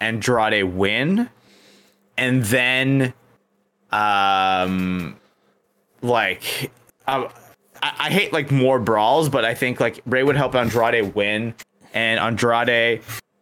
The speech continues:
and Rey would have Pac in a pretty, like, questionable, uh, s-, like, situation, or, and they would probably be trying to, you know, take him out, and that's when Rey comes back,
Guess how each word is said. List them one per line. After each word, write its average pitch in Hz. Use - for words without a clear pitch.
and 107
Rey 110
would 110
have 104
Pac 107
in 104
a 104
pretty, 123
like, 101
questionable, 107
uh, 110
s-, -
like, 101
situation, 101
or, 98
and 107
they 107
would 101
probably 110
be 98
trying 104
to, 90
you 98
know, 87
take 110
him 101
out, 92
and 101
that's 113
when 104
Rey 95
comes 98
back, 95